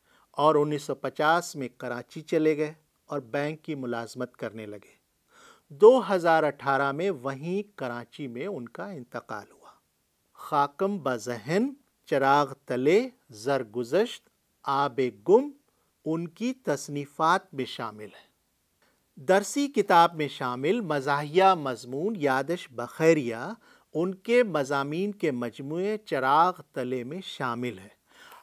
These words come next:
अगर हम तंज़ो मिज़ाह निगारी की बात करें तो देखते हैं कि ज़िंदगी की नाहमवारियों और मज़हक़ा ख़ेज़ सूरत हाल को दिलचस्प अंदाज में पेश करने का फ़न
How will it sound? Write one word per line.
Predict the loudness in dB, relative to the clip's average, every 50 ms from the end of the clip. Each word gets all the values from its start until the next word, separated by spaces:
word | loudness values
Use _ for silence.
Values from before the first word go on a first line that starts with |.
| _ _ _ _
अगर | -4 -4 0 4 4 6 6
हम | 4 2 0 -2 0 0 0 0 -2 -2 -4 -2
तंज़ो | -2 -2 -2 -2 -2 -2 -2 -2
मिज़ाह | -2 -6 -8 -8 -8 -4 -2 0 0 0 -2 -6 -12 _ _ _ _ _ _ _ _ _ _ -14
निगारी | -10 -8 -4 0 4 6 6 6 6 4 2
की | 2 0 0
बात | 2 2 2 2 0 -2 _
करें | -6 -4 -2 0 0 -2 -2
तो | -2 -4 -4 -4
देखते | -2 -2 -2 -4 -4 -6 _ _ -4 -2 -2
हैं | -4 -4 -6 -4 -4 -4 -4
कि | -4 -6 -6
ज़िंदगी | -6 -6 -8 -8 -8 -2 2 2 2 2 2 -2 -4 -4
की | -4 -6 -8 -8 -6
नाहमवारियों | -6 -6 -6 -6 -6 -8 -10 -10 -6 -4 -2 -2 -2 -2 -4 -2 2 2 2 2 0 -4 -10 -16 -20 -20 -20 _ _ -6
और | -4 -4 -4
मज़हक़ा | -4 -4 -4 -4 -4 -2 -2 -2 -2 0 2 4 4 4 2 0
ख़ेज़ | -4 -2 0 4 6 6 6 4
सूरत | 2 -2 -4 -2 0 0 0 0 0 -2 -2 -2 -2
हाल | 0 2 4 4 4 4 2 -2
को | -4 -4 -4 -2 -2 -4 -4 -6 _ _
दिलचस्प | -6 -6 -6 -6 -10 _ 2 2 2 2 -2 -10 -16 -12 -8
अंदाज | -8 -8 -6 -6 -2 2 4 4 4 4 0 -4 -10 -14
में | -14 -12 -12 -10 -10 -10 -12 -12 -16 -20 -20 -20 -20 -20 -20 _ _ _ 6
पेश | 8 8 8 6 2 -2 -2 0
करने | 2 2 2 0 -4 -6 -4
का | -4 -6 -6 -6
फ़न | -6 -10 -6 -2 0 0 0 0 -4